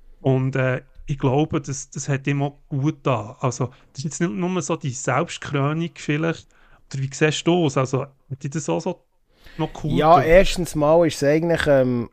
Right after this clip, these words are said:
Speaker 2: im Westen für, äh, Hiroyuki Sanada, äh, eine sehr grosse Genugtuung und eine verdiente Anerkennung von seinen schauspielerischen Leistungen. Ein Mann, der in westlichen Produktionen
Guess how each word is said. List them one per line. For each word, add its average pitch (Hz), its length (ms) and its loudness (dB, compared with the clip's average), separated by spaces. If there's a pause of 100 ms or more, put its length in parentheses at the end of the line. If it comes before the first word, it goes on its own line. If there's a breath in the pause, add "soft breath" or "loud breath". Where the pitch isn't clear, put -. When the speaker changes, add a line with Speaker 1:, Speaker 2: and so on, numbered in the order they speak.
(320)
Speaker 2:
im 135 260 -2
Westen 180 720 4 (440)
für, 131 320 0
äh, 131 360 4
Hiroyuki 131 580 2
Sanada, 135 640 0
äh, 120 340 -4 (420)
eine 107 120 -4
sehr 131 360 0
grosse 123 480 -4
Genugtuung 147 640 -4 (100)
und 123 200 -6
eine 110 40 -2
verdiente 156 1000 -2
Anerkennung 151 720 0
von - 180 -8
seinen 139 440 0
schauspielerischen 127 840 -2
Leistungen. 143 580 -2 (560 loud breath)
Ein - 120 -4
Mann, 131 340 4
der 131 200 6
in 123 180 -2
westlichen 131 560 -2
Produktionen 131 920 0